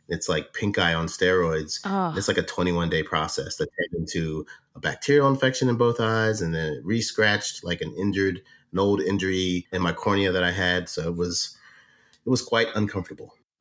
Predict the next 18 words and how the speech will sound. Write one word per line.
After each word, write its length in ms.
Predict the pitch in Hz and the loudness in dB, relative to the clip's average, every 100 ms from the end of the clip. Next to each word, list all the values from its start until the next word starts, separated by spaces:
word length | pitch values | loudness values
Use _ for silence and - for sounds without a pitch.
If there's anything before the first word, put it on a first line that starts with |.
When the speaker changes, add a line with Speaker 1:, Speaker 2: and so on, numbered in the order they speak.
| _ | _
Speaker 2:
You 120 | 196 262 | 0 4
were 120 | 294 | 4
wearing 280 | 262 254 226 | 4 4 2
a 60 | |
patch 420 | - 196 190 - | 2 4 4 0
for 360 | - 190 175 170 | 0 2 4 2
a 40 | |
couple 320 | - 214 208 190 | 0 -2 0 0
weeks 240 | 196 - | -2 -2
there 140 | 156 | 0
on 100 | 156 | 0
the 120 | 165 165 | 2 2
eye, 180 | 165 | 2
weren't 240 | 156 170 185 | 2 0 2
you? 180 | 202 208 185 - - | 2 2 0 -4 -14
Speaker 1:
<laughs> 340 | - - - | -18 -14 -4
I 100 | 104 | 4
was, 400 | 107 113 107 95 | 6 8 6 6